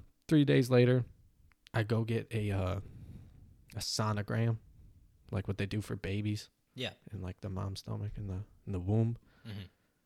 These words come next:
Speaker 1: They do a sonogram on my nuts.
Speaker 2: Yeah, your outer
Speaker 1: Uh,
Speaker 2: womb.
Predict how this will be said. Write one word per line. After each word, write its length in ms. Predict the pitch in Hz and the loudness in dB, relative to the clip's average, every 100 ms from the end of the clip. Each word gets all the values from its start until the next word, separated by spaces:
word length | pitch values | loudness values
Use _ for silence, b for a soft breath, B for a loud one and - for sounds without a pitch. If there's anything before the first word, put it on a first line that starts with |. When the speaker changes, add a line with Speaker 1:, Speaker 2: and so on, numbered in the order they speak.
| _ _ - | _ _ -10
Speaker 1:
They 80 | 113 | 0
do 120 | 135 | 2
a 60 | |
sonogram 560 | 107 - 101 101 98 92 | 2 0 -4 -2 -4 -2
on 80 | 90 | -2
my 100 | 90 | -2
nuts. 460 | 92 95 95 - - _ _ - | 0 0 0 -4 -16 _ _ -18
Speaker 2:
Yeah, 160 | 95 92 - | -18 -18 -14
your 160 | 104 92 | -12 -6
outer 220 | 92 90 | -4 -6
Speaker 1:
Uh, 40 | |
Speaker 2:
womb. 260 | 90 92 | -8 -12